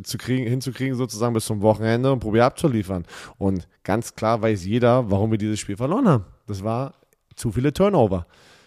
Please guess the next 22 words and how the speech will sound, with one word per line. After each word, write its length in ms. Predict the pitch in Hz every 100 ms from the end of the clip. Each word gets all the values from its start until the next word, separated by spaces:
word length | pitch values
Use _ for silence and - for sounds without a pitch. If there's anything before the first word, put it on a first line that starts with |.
| _ -
Wir 120 | 113
hatten 120 | -
einen 160 | 117 101
Pick 220 | 123 110
Six, 420 | - 139 202 -
wir 80 | 110
haben, 100 | 110
glaub 120 | 117
ich, 80 | 110
neunzehn 480 | 110 120 156 - 123
fünfzehn 400 | 156 151 - 127
verloren. 300 | 127 147 151
Wir 80 | 120
hatten 260 | - 107
wieder, 220 | 127 151
da 180 | 135 -
hatten 180 | 117 -
Leipzig 360 | 107 110 135 123
einen 80 | -
Pick 200 | 131 -
Six, 320 | - 156 -
Fumbles. 680 | - 117 151 151 147 -